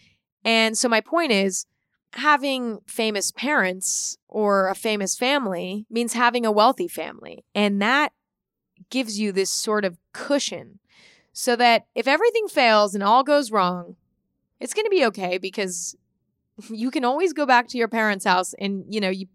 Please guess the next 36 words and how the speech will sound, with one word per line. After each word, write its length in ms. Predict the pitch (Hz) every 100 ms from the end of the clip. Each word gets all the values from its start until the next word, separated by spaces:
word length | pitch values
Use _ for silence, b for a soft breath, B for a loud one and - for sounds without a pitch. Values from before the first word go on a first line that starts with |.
| _
probably 440 | - 269 294 302
have 260 | 247 240 220
a 80 |
really 320 | 196 220 277 302
nice 320 | 240 247 -
room 280 | 208 208 202
there 340 | 190 190 202 _ _ _ _ _
and 580 | 196 202 196 196 190 190 - _
it's 160 | 202 -
probably 400 | 220 214 208 190
really 220 | 202 262
comfortable 720 | 277 254 226 220 202 226 277
and 260 | - 196 190
clean 600 | - 202 202 247 330 370 _ _ _ _ -
and 640 | 208 196 190 190 185 185 - _ _
safe 680 | - - 202 214 359 - - _ _
and 640 | 202 196 190 185 185 180 - _
you 220 | - 185
won't 340 | 185 196 214 208 _ _ _ _ _ _
worry 320 | 202 208 220 208
about 400 | 202 196 190 -
whether 260 | 208 208
or 20 |
not 240 | 208 202 196
you 100 | 202
have 120 | 190
money 240 | 202 196
for 180 | 196 196
food. 280 | - 220 247
Like, 120 | 233
your 80 | 254
parents 400 | - 320 349 349
have 160 | 247 233
your 100 | 220
fucking 320 | 214 214 202
back. 220 | 202 170